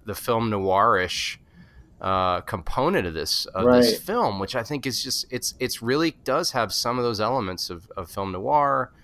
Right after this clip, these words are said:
Speaker 2: Yeah.
Speaker 1: uh, while, while still being, uh, a science fiction film.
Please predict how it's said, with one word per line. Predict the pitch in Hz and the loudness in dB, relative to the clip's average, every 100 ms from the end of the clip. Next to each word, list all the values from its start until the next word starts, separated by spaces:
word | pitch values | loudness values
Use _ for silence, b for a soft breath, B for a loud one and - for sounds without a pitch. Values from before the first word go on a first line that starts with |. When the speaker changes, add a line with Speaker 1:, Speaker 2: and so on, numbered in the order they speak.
| b | b
Speaker 2:
Yeah. | 120 110 | -2 0
Speaker 1:
uh, | 101 95 - | 0 -2 -6
while, | 107 107 107 107 | -4 2 4 2
while | 101 104 | 0 0
still | 98 - 123 | 0 -2 -4
being, | 107 107 98 92 - | 0 0 -2 -4 -6
uh, | 92 92 | -2 -2
a | 90 | -2
science | - 90 82 | -4 -4 -6
fiction | - 82 85 80 | -6 -8 -10 -12
film. | 87 - | -12 -12